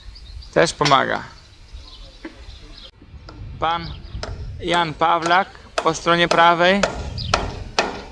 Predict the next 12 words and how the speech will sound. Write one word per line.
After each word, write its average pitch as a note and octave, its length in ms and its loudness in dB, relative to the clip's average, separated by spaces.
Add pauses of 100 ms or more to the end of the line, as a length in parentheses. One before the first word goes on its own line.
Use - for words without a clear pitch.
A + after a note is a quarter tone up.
(1000)
i D#3 100 0
pan E3 260 4
Kazimierz F3+ 380 4
Bratański E3+ 580 2
po D3+ 80 0
stronie D#3+ 300 4
lewej. D#3 400 4 (1500)
A D3+ 120 4
gdzieś E3+ 220 4
w D3 60 -4
głębi F#3+ 380 6
jeszcze F#3 520 4